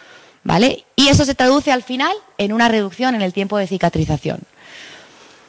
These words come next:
Composición genérica, apósito lipidicoloide, inhibidor de metaloproteasas, con T L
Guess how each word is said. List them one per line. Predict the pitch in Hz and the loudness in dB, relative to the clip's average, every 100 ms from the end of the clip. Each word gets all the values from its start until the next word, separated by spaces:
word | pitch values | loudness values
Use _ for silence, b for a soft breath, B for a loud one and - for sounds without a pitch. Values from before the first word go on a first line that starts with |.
| - | -4
Composición | - 277 262 285 277 311 285 185 160 _ _ _ _ | 2 4 4 4 4 6 4 4 -2 _ _ _ _
genérica, | - 202 196 254 294 330 349 311 | -6 -2 0 2 2 4 2 2
apósito | 196 220 233 220 | -2 -2 0 -2
lipidicoloide, | 214 208 220 240 302 302 | 0 0 4 6 6 8
inhibidor | 269 226 226 277 | 6 6 6 4
de | 262 | 4
metaloproteasas, | 247 233 233 220 214 196 156 - 156 - | 4 4 4 4 4 2 0 -4 -6 2
con | 214 208 | 2 4
T | 254 | 2
L | 262 | 2